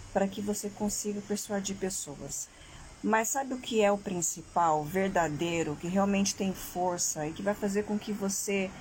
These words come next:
é, consiga fazer com que aquela pessoa não só entenda, mas que ela passe pra ação?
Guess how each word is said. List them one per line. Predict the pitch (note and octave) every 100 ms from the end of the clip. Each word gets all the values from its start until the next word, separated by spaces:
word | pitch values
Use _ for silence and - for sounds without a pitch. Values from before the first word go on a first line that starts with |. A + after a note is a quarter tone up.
| - - - - - -
é, | F#3+ F#3+ F#3+ F#3+ F3+ F3+ -
consiga | G#3+ G#3+ G#3 - A#3+ B3 G3+ F3 D3+ -
fazer | - G3 G#3
com | A3
que | A#3+ G#3
aquela | G#3 A3 G3+
pessoa | G3 F#3+ - G#3+ A3
não | B3
só | B3+ C4+
entenda, | D#4+ B3 G#3 E3+ D3
mas | D3 D#3+
que | -
ela | F#3+
passe | G3 G#3 -
pra | A3 A3 B3+
ação? | - - G3+ D#3+